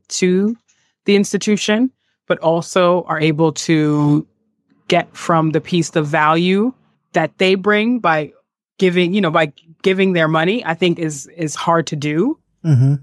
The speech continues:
Speaker 1: You know, it's a tricky ask. And when you're designing materials for that, you really have to be careful about how you're asking, why,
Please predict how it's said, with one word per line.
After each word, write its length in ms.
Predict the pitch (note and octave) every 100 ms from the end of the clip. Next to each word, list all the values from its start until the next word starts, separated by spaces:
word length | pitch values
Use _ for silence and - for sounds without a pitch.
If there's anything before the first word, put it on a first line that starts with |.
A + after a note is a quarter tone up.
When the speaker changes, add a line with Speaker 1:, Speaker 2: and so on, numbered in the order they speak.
| -
Speaker 1:
You 80 |
know, 140 | F3 E3
it's 120 | D3+
a 60 | E3
tricky 400 | - C4+ C4+ -
ask. 560 | D3+ - - - - _ _ -
And 180 | E3+ D#3+
when 140 | F3+
you're 100 | G3+ F3
designing 380 | E3 E3 E3
materials 420 | D3+ - F#3 F3+ -
for 120 | D3
that, 180 | C#3+ D3+
you 120 | D#3
really 240 | F3 F3
have 180 | D#3+ D3+
to 80 | D3+
be 140 | D3
careful 340 | C#3 D#3 D3 D3
about 400 | D3 C3+ A#2 _ _ _ _ _ _ -
how 300 | - F#3 E3+
you're 180 | E3+
asking, 720 | E3+ E3 D#3+ - E3+ E3 E3+ E3 _
why, 440 | D3+ D#3+ D#3 E3